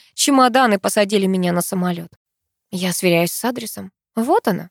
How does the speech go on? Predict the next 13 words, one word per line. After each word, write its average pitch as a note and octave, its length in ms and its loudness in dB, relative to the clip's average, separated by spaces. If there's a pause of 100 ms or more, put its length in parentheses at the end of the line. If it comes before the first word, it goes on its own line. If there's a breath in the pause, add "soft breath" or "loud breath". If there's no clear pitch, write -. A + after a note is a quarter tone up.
(140)
нужная C#4+ 460 4
улица. G3+ 440 0 (500 soft breath)
Куча E4+ 340 2
частных A#3+ 600 0
домовладений G3 920 2
на C#4 120 2
береговой E3+ 580 0
линии. D3+ 460 -10 (540)
Иду F#3 260 0
дальше, A3+ 520 0 (220)
периодически G3+ 680 -4
останавливаясь, F3+ 840 0
чтобы F3+ 400 0